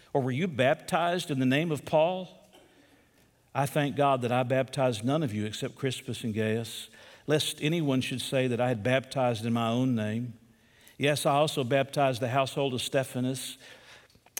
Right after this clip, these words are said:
Besides, I do not know whether I baptized any other. For Christ did not send me to baptize,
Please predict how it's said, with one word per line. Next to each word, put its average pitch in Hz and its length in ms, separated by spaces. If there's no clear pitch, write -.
Besides, 160 540
I 147 80
do 143 160
not 143 220
know 143 160
whether 127 200
I 120 80
baptized 131 640
any 139 280
other. 117 420
For 123 140
Christ 160 640
did 143 160
not 143 240
send 160 380
me 123 180
to 120 140
baptize, 107 920